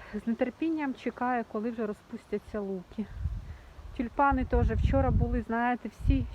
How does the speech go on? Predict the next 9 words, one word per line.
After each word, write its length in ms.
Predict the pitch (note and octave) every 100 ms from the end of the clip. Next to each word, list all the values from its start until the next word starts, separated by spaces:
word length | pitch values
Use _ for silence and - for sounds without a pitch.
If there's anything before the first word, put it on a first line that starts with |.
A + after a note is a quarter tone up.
| -
ще 280 | B3+ A3 G3+ - -
цілі, 300 | - E4+ D#4 -
а 80 | A3
сьогодні 560 | - B3 B3+ C4+ B3
вітер 280 | A3+ B3+ A#3 -
все 120 | -
позносив. 640 | A#3 A3 G3 F#3 F3+ - G#3 - - - - - - - - -
Ці 80 |
луки 680 | B3 C#4 F4 - C#4 C#4 C#4